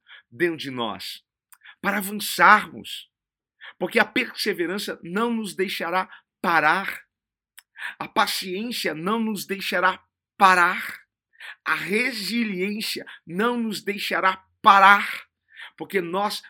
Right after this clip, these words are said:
nos levantaremos e avançaremos ao encontro daquilo que Deus tem pra nós.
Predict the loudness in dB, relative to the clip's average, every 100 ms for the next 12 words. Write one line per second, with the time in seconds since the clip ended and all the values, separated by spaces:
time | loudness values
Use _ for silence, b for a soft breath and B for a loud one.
0 | _ -6 -6 -2 -2 -2 -4 0 0 0
1 | -4 -6 -10 -2 -2 0 -6 -4 -2 -2
2 | -2 -4 -6 -8 -4 0 0 0 -2 -2
3 | -4 -6 -8 -10 -12 -6 -2 -2 -4 -10
4 | _ -6 -6 -6 -2 -2 -2 -2 0 -2
5 | -4 -10